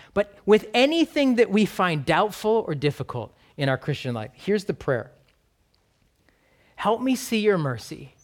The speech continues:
and help me trust your judgment." See, this is the time of God's grace. The judgment of God has not come yet. You know, we,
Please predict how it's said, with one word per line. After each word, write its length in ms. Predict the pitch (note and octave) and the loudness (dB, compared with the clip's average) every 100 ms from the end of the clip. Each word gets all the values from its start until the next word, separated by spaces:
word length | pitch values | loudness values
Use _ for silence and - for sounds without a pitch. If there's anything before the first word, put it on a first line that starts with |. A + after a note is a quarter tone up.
| _ _ _ _ _ _ _ _ - | _ _ _ _ _ _ _ _ -8
and 140 | D3 | -2
help 180 | D3+ E3+ | 0 0
me 120 | F3 | -2
trust 340 | D#3+ E3 D3+ - | -4 -4 -4 -6
your 80 | B2+ | -8
judgment." 440 | B2 A2+ - - _ _ _ _ _ _ _ _ _ _ _ _ _ _ _ _ _ _ _ _ _ _ _ | -8 -10 -16 -20 _ _ _ _ _ _ _ _ _ _ _ _ _ _ _ _ _ _ _ _ _ _ _
See, 280 | - A3+ F#3 D#3 | -6 -4 -4 -2
this 320 | A3 C#4+ - | 0 0 0
is 480 | C4 A#3+ G3 - - _ _ _ _ _ - | 4 4 4 -8 -20 _ _ _ _ _ -6
the 100 | D#3+ | -6
time 640 | - G3+ G#3+ D3+ C3 C3+ C3 _ _ _ _ _ - | -4 0 2 2 -2 -6 -10 _ _ _ _ _ -4
of 160 | E3 | -2
God's 580 | C#3+ E3 D#3+ D3+ - - _ _ - | 2 2 2 -2 -10 -18 _ _ -8
grace. 460 | C#3 A2+ - - - _ _ _ _ _ _ | -6 -6 -10 -20 -20 _ _ _ _ _ _
The 100 | - | -6
judgment 440 | D3 A3+ B3+ B3 A#3+ | 0 2 4 4 2
of 60 | |
God 180 | A3 G#3 | 4 2
has 160 | G3+ F#3 | 2 0
not 240 | G#3 - | 0 -2
come 240 | - F3+ D#3+ | -2 -2 0
yet. 200 | B2+ - - | -2 -4 -2
You 80 | G3 | 2
know, 80 | |
we, 160 | A3 | 4